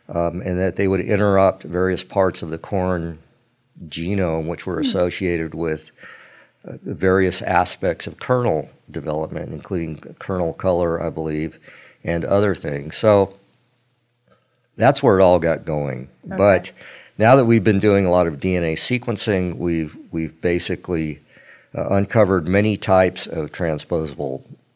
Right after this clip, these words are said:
Speaker 1: elements, and there's many different categories. As it turns out now, uh, looking at the human genome as an example, most so-called transposable,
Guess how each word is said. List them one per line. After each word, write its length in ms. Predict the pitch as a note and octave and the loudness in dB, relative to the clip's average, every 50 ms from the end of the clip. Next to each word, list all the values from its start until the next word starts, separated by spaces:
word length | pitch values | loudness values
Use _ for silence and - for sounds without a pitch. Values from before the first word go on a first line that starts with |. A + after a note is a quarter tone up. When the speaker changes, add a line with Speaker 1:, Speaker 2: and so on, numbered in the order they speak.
| _ _ - | _ _ -8
Speaker 1:
elements, 600 | D#2+ D#2 D#2+ D2 C#2+ C#2 C#2 C#2 C#2+ - - - - - | -6 -4 -4 -4 -4 -4 -6 -8 -8 -10 -12 -10 -10 -10
and 140 | D2+ D2 | -8 -6
there's 180 | D#2+ D#2 C#2+ D2+ - - _ _ _ | -6 -6 -6 -8 -12 -20 _ _ _
many 300 | F2+ F2 F#2 F#2 F2+ E2 | -4 -2 -2 -2 -2 -2
different 320 | D#2+ E2 - D#2+ D2 B1 | -4 -6 -6 -6 -10 -8
categories. 800 | - - D#2+ D2+ D2 D2 C2 D2 C#2 C2+ C2+ C2+ C2 C2 - - - _ - - - _ _ _ _ _ _ _ _ _ _ _ _ _ _ _ _ _ _ _ _ _ _ _ _ _ _ | -6 -4 -4 -4 -4 -4 -8 -8 -8 -6 -6 -6 -6 -8 -10 -14 -16 _ -20 -20 -20 _ _ _ _ _ _ _ _ _ _ _ _ _ _ _ _ _ _ _ _ _ _ _ _ _ _
As 200 | - G2+ G#2 G#2 | 0 0 2 2
it 100 | A2 F2 | 2 0
turns 300 | - B2+ A#2+ A#2 G#2 F#2 | 4 4 4 4 6 6
out 220 | A2 G2+ F#2+ F2+ | 6 6 6 6
now, 400 | F#2 F#2 F#2+ F#2+ F#2 F2+ F2 E2 - - - - | 4 2 2 4 4 2 0 -2 -4 -10 -6 -4
uh, 340 | F2+ E2+ E2+ E2 - - - | 0 0 0 0 0 -2 -4
looking 360 | - G#2 G2+ F#2 - G#2 F#2+ | -2 -2 -2 -2 -2 -2 -2
at 120 | F#2 E2+ - | -2 -2 -2
the 100 | E2+ D2 | -6 -2
human 360 | E2+ A2+ A2 G#2+ F#2+ F#2 F2 | 2 2 4 4 2 0 0
genome 480 | - - E2 D#2+ E2 D#2+ D#2 D#2+ E2 - | -2 -2 -2 -2 0 -2 -2 -2 -4 -4
as 240 | - E2 D2+ - | -6 -8 -8 -8
an 60 | D#2+ D#2+ | -10 -12
example, 560 | D2 - - D#2 D#2+ D#2+ D#2+ D#2 - D#2 D2+ | -12 -10 -8 -6 -4 -2 -2 -4 -4 -6 -6
most 520 | D#2+ F2 F#2+ G2+ G#2+ G#2 G2 - - - - _ _ _ _ _ | 0 2 4 6 6 4 2 -2 -8 -10 -16 _ _ _ _ _
so-called 640 | _ - - A2+ G2+ F#2 F2 - F#2+ F2+ F2+ F#2 D#2+ | _ -6 0 2 2 0 0 0 2 2 2 2 0
transposable, 840 | - G#2 F#2 F2 E2+ - - - F2+ F2 E2 D#2+ D2+ D#2+ D#2 D2+ - | -2 -2 -2 -2 -2 -4 -6 -6 -6 -6 -6 -6 -4 -4 -4 -4 -6